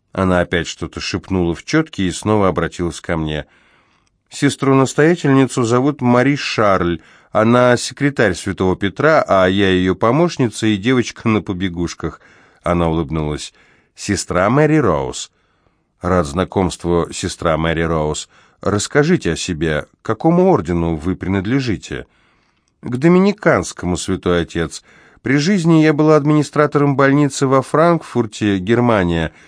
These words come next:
Здесь, где нет нужды в больничных услугах, я занимаюсь этой работой, так как мне нравится иметь дело с людьми. Не угодно ли вам пройти со мной, сэр? Толпа расступилась перед нами, как воды Черного моря.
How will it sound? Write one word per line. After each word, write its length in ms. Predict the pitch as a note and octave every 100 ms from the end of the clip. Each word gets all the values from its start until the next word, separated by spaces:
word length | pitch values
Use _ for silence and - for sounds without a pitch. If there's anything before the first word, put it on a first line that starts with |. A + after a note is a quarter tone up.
| - _ -
Здесь, 500 | F#2+ F#2+ C#3+ C3+ -
где 340 | A2 A#2 C3 C3
нет 340 | D#3 D#3 A2+
нужды 360 | G#2+ D#2+ F#2 F2+
в 80 |
больничных 640 | D2+ F#2+ G#2 G#2 C#3 C#3 F3+
услугах, 480 | D#3+ G3 D#3 C#3+ -
я 120 | C#3
занимаюсь 580 | B2 C#3+ C#3+ C#3 B2+ -
этой 220 | A#2+ B2
работой, 480 | A#2+ A#2+ E3 D3 A#2
так 220 | A#2+ A2+
как 240 | A#2 A2
мне 100 | A#2
нравится 500 | A#2 A#2+ C3+ A2+ -
иметь 280 | G#2+ A2 G2+
дело 200 | A#2 A#2+
с 120 | G#2 A2
людьми. 400 | G2 D#2+ D#2 C#2+ - - _ _ _ A#2+
Не 120 | C3+
угодно 360 | D#3 A3 F3+ B2+
ли 120 | G2+
вам 300 | F2+ E2+ D2
пройти 400 | G#2+ A#2+ - E2+
со 200 | - E2+
мной, 260 | D#2+ D2+
сэр? 340 | - E2+ D2+ - _ _ _ _ _ _ _ _ _ _ _ _ _ _
Толпа 640 | - F2 D2+ - B2 C3+ F#2+ _ _ _ -
расступилась 840 | F#2 F#2+ - - F2 D#3 F3+ D3 -
перед 300 | C3 B2+ A2+
нами, 360 | B2+ C3 B2
как 320 | A#2 G2 - D2+
воды 400 | G2 C3+ A#2 G#2+
Черного 720 | - A2 G#2+ F#2+ G2 F#2+ F#2+
моря. 460 | F#2 E2+ D#2 C#2